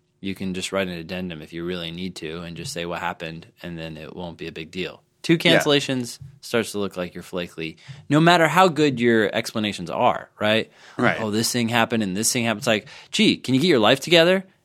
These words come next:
Speaker 1: and just
Speaker 2: Right.
Speaker 1: show up for an L sat?"
Speaker 2: Right.
Speaker 1: So
Speaker 2: But you can withdraw as many times as you want, as long as you withdraw before that eleven fifty-nine P M Eastern time, the day before, deadline. As long as you withdraw, which you have to do online, by the way, through your L sac account.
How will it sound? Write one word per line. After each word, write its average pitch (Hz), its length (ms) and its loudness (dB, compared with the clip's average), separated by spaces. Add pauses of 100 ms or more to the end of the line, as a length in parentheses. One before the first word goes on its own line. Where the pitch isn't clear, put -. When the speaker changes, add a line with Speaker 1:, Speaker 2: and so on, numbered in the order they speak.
Speaker 1:
and 117 100 0
just 110 140 2
Speaker 2:
Right. - 60 2
Speaker 1:
show 127 160 6
up 135 80 0
for 123 100 0
an 101 80 2
L 113 100 0
sat?" 175 360 2 (200)
Speaker 2:
Right. - 220 -4
Speaker 1:
So 92 380 2 (180)
Speaker 2:
But 147 140 4
you 170 100 6
can 165 160 6
withdraw 160 380 6
as 117 100 2
many 113 180 2
times 107 300 -4
as 92 100 -6
you 95 80 -6
want, 104 400 -2
as 101 80 -8
long 113 140 0
as 117 80 -2
you 117 120 -4
withdraw 107 360 0
before 110 540 0
that 95 340 2
eleven 95 320 -2
fifty-nine 92 560 -2
P 98 240 -6
M 90 220 0
Eastern 160 400 2
time, 107 400 2
the 101 80 -2
day 110 120 2
before, 90 460 -2
deadline. 95 520 0 (400)
As 98 80 -6
long 113 120 0
as 120 80 -4
you 120 140 -2
withdraw, 101 800 2 (140)
which 101 160 -8
you 107 60 -6
have 117 100 -2
to 117 80 -4
do 113 100 0
online, 92 520 0
by 80 120 -4
the 78 80 -12
way, 69 360 -10
through 90 180 -8
your 82 120 -4
L 85 80 -4
sac - 240 -8
account. - 320 -10